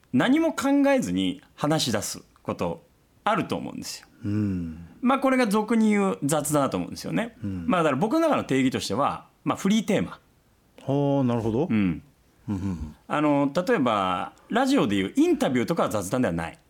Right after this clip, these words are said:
Speaker 2: なるほど、なるほど。
Speaker 1: えー、
Speaker 2: なるほど。
Speaker 1: ここでの定義っていうところでは。
Speaker 2: はいはいはい。
Speaker 1: その、目的とかターゲットがあって、喋りに行くっていうのは雑談ではない。
Speaker 2: はいはいはい。
Speaker 1: 雑談というのは、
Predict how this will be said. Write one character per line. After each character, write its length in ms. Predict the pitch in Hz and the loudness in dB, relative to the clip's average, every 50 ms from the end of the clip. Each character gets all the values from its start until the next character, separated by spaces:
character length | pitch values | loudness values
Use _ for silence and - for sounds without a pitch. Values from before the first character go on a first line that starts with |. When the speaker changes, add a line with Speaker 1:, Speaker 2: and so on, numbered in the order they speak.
| - - - - | -16 -12 -6 -4
Speaker 2:
な 140 | 117 113 113 | -2 0 0
る 60 | 107 | 0
ほ 120 | 107 107 | -2 -2
ど、 100 | 104 104 | -2 -2
な 100 | 104 101 | -2 -2
る 80 | 95 92 | -2 -4
ほ 80 | 95 90 | -4 -4
ど。 60 | 92 | -2
Speaker 1:
え 40 | 101 | -2
ー、 20 | |
Speaker 2:
な 140 | 101 98 95 | -2 -2 -2
る 60 | 90 87 | -2 -2
ほ 80 | 113 107 | -2 -2
ど。 60 | - | -2
Speaker 1:
こ 60 | 95 | 0
こ 80 | - 135 | 0 0
で 100 | 123 123 | 0 0
の 100 | 107 92 | -2 -2
定 220 | 80 - 107 98 | -2 -2 -2 -2
義 120 | 90 82 90 | -2 -2 -4
っ 40 | 87 | -4
て 120 | - - | -4 -4
い 40 | 113 | -4
う 40 | 98 | -2
と 60 | 85 | -2
こ 80 | - 85 | -4 -6
ろ 60 | 82 | -6
で 60 | 78 76 | -8 -8
は。 80 | 78 | -12
Speaker 2:
は 40 | - | -12
い 0 | |
は 40 | - | -14
い 0 | |
は 0 | |
い。 20 | - - - - - | -16 -20 -20 -20 -10
Speaker 1:
そ 120 | - - 139 | -4 -2 0
の、 240 | 123 117 107 110 - | 2 2 0 0 2
目 220 | 160 165 214 - - | 2 2 2 0 -2
的 260 | - - 320 - - | -2 -2 -2 -2 -2
と 100 | - 277 | -2 -2
か 100 | - 147 | -2 -2
タ 180 | - - - 285 | -4 -2 -2 0
ー 140 | 302 302 294 | 0 2 0
ゲ 80 | 220 214 | 0 -2
ッ 20 | 196 | -4
ト 200 | - - 202 175 | -4 -4 -2 0
が 120 | 170 175 | 0 0
あ 40 | 185 | 0
っ 200 | 190 - - - | -2 -6 -10 -4
て、 360 | - 302 294 151 - - - _ | -2 0 0 0 -2 -6 -14 _
喋 280 | - - 175 170 156 165 | -4 -2 -2 0 2 2
り 100 | 147 139 | 4 4
に 100 | 120 113 | 4 2
行 100 | 110 - | 2 0
く 100 | - 294 | -2 -4
っ 20 | |
て 220 | - - - - 185 | -4 -4 -4 0 0
い 60 | 190 | 0
う 20 | 196 | 2
の 140 | 208 240 | 2 2
は 320 | 262 302 285 - - - - _ _ _ _ _ _ _ - | 2 2 2 0 -2 -6 -20 _ _ _ _ _ _ _ -6
雑 280 | - 143 131 - 139 123 | -4 -4 -2 -2 -2 0
談 180 | 143 131 113 | 0 0 0
で 100 | 101 104 | 0 -2
は 60 | - - | -4 -4
な 60 | - | -4
い。 40 | - | -4
Speaker 2:
は 60 | 120 107 | -4 -4
い 20 | |
は 60 | 95 85 - | -4 -6 -8
い 20 | 90 | -8
は 40 | 82 | -4
い。 40 | 131 | 0
Speaker 1:
雑 300 | 170 208 208 202 214 240 | 0 0 0 0 0 2
談 180 | 277 269 262 | 2 2 2
と 100 | 262 285 | 2 2
い 40 | 277 | 2
う 20 | |
の 100 | 185 104 | 2 2
は、 280 | 104 107 104 - - - | 0 0 -2 -4 -8 -14